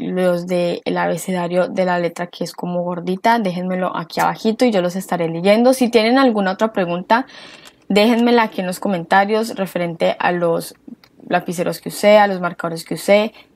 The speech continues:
Todo, todo eso, déjenmelo aquí abajito, yo voy a estar pendiente y les voy a estar respondiendo a todos.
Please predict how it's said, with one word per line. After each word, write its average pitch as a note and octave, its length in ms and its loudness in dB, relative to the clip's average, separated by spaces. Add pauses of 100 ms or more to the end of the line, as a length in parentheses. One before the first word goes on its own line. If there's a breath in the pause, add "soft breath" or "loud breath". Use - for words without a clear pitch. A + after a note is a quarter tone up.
(100)
Todo, A3 260 6
todo A3 260 6
eso, A3+ 300 4
déjenmelo G3 400 2
aquí F#3+ 180 -4
abajito, G3+ 440 -2
yo G3 140 2
voy F3 100 4
a F3+ 40 2
estar F3+ 240 -2
pendiente F#3+ 480 -2
y G#3+ 40 0
les G3 140 -2
voy F3 120 -2
a - 20 0
estar F3 220 -4
respondiendo E3+ 600 -4
a - 140 -4
todos. B3 540 4